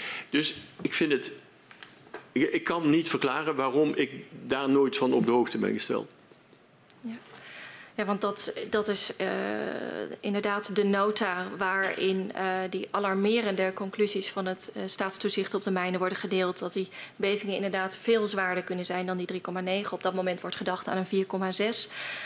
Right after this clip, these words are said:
Speaker 2: Ehm, en, eh, dat het aantal bevingen ook, ook toeneemt en daarmee de kans op een zwaardere beving ook.
Speaker 1: Ja.
Speaker 2: Ehm,
Speaker 1: En dat was
Speaker 2: u
Speaker 1: dus
Speaker 2: zegt
Speaker 1: binnen het
Speaker 2: zelf, eh,
Speaker 1: ministerie.
Speaker 2: u zegt zelf, hè, dan kun-, dan wordt het een vraagstuk van veiligheid.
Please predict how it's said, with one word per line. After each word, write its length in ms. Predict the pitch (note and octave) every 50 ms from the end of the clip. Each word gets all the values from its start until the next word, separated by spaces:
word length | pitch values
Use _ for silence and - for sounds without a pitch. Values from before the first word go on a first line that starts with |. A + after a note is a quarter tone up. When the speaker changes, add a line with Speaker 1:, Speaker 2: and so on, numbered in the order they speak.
| - - - -
Speaker 2:
Ehm, 400 | - G3 F#3+ F#3+ F#3+ G3 G3 - F#3+ G3 G3 G3 G3+ - - - - - -
en, 320 | - G3+ G3+ G3 F#3+ F#3+ F#3+
eh, 280 | - - G3 F#3+ F#3+ F#3
dat 160 | G3 F#3+ -
het 120 | G3+ F#3+
aantal 320 | - G#3 G#3 G#3+ G#3 A3+ G#3+
bevingen 540 | G3 G#3 G3+ G#3+ G#3+ - G#3+ G3+ G3+ F#3
ook, 320 | - - G3 - - G3+ -
ook 140 | - F#3+ -
toeneemt 520 | - - G#3+ G3+ G3 F#3+ F#3+ F#3+ G3 G3
en 80 | - G3
daarmee 240 | F#3+ F#3 F#3+ F#3+ F#3
de 80 | G3+
kans 300 | F#3+ - G3 F#3+ G3+ - -
op 80 | F#3
een 100 | G3+ G3
zwaardere 380 | F#3 - F#3 E3+ F#3 F#3 F#3 G3
beving 480 | F#3 F#3 F#3+ F#3 F#3+ - F#3 F#3 F3+ -
ook. 280 | F3+ F#3 G#3 A#3 - -
Speaker 1:
Ja. 80 | B2 A#2 - - - - - - - - - - -
Speaker 2:
Ehm, 400 | - G3 G3+ G3 G3 G3 G3 G3+ G3+ G3+ G3+ G#3 - - - - - - - - - - _
Speaker 1:
En 100 | - B2
dat 100 | C3+ C#3
was 120 | C#3 C#3 A#3
Speaker 2:
u 20 |
Speaker 1:
dus 80 | A#3 -
Speaker 2:
zegt 120 | B3+ A#3 -
Speaker 1:
binnen 180 | C#3 C3 - A#3+
het 40 | B3+
Speaker 2:
zelf, 100 | B3+ B3+
eh, 40 | B3
Speaker 1:
ministerie. 380 | B3 A3+ A#3 A#3 G#3+ D#4+ -
Speaker 2:
u 40 | B3
zegt 280 | A3+ B3+ A#3+ - - -
zelf, 360 | - C4 C4 B3+ B3 A#3+ -
hè, 140 | B3+ C4+ C4+
dan 160 | B3+ A3+ A3+
kun-, 200 | - A3+ A3+ A3
dan 120 | A3 G#3+
wordt 140 | G#3 A3 G#3+
het 120 | A3 G#3+
een 80 | A3 G#3
vraagstuk 460 | - - A3 A3+ A3+ - - - G#3 G3+
van 180 | - G#3+ G#3 F#3+
veiligheid. 760 | - A3 G#3+ A#3 B3 C4 B3 - A#3+ A3+ A#3+ C4+ C#4+ -